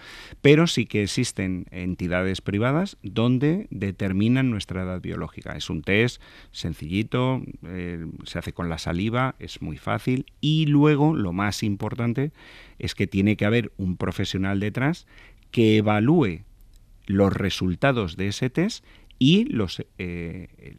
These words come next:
adapte a nuestra forma de vida para saber si consumimos un medicamento,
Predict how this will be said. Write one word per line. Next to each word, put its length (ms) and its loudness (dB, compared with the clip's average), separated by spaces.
adapte 640 0
a 160 -4
nuestra 680 -6
forma 500 2
de 100 -8
vida 320 -10
para 220 -6
saber 320 -8
si 160 -10
consumimos 640 -8
un 80 -4
medicamento, 760 -6